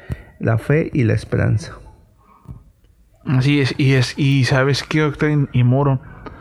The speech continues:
Speaker 2: Ah, como dijiste tú, Octavio, ahí juega mucho nuestra fe.
Speaker 1: Ujú.
Speaker 2: Porque a veces las promesas de Dios, eh, s-, pensamos que van a llegar cuando nosotros creemos o pensamos que van a llegar.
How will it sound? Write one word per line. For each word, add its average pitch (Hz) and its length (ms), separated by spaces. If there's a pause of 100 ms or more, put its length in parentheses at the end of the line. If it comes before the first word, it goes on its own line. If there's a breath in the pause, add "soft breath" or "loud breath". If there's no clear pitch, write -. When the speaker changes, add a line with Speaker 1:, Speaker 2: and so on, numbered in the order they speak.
(420 loud breath)
Speaker 2:
Ah, 127 880 (260)
como 135 260
dijiste 135 380
tú, 156 180
Octavio, 120 500
ahí 131 460
juega 143 480 (480 loud breath)
mucho 131 800
nuestra 123 600
fe. 120 260 (420)
Speaker 1:
Ujú. 143 340 (300)
Speaker 2:
Porque 127 460
a 123 60
veces 131 220
las 143 180
promesas 123 480
de 127 100
Dios, 127 460
eh, - 200
s-, - 220 (160)
pensamos 143 760 (640 loud breath)
que 139 120
van 131 180
a 156 80
llegar 131 280
cuando 151 300
nosotros 123 640
creemos 131 600
o 120 180
pensamos 131 680
que - 120
van 127 200
a 120 60
llegar. 117 380